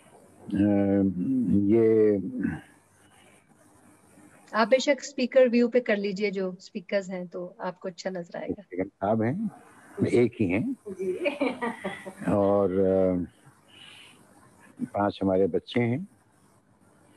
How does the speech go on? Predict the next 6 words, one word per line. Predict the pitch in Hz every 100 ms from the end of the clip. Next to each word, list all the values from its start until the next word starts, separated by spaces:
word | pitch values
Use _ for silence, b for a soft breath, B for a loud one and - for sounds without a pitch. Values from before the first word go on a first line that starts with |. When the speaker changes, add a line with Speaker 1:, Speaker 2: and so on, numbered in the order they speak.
| _ _ _ _ - _ - - -
Speaker 1:
तीन | 110 110
लड़के | 95 85 117
हैं, | 117 107 113 170 170 - - - - - - -
दो | 71 - 80 98 101
बच्चियां | 87 - 110 110 101
हैं। | 120